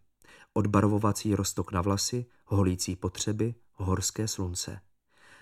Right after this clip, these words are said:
Musí zařídit ještě pár drobností. Předpis na prostředky, které bude potřebovat k rychlé a účinné proměně svého vzezření.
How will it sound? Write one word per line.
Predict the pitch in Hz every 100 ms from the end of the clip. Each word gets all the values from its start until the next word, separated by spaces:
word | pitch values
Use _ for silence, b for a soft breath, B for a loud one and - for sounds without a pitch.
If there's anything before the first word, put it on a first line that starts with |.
| B
Musí | 101 98 101
zařídit | 98 98 101 104 -
ještě | 101 - 101
pár | 101 98 98
drobností. | 98 95 98 90 - - 87 - _ b b b
Předpis | - 101 - 95 -
na | 92
prostředky, | - 98 - - 107 - 113 110 B
které | - 101 90
bude | 98 92
potřebovat | - 92 - 104 98 104 -
k | -
rychlé | 101 - 117 120 123 B B
a | - -
účinné | 101 117 - 135 123
proměně | - 98 104 110 113
svého | 110 - 98 98 101
vzezření. | 101 98 87 92 92 92 95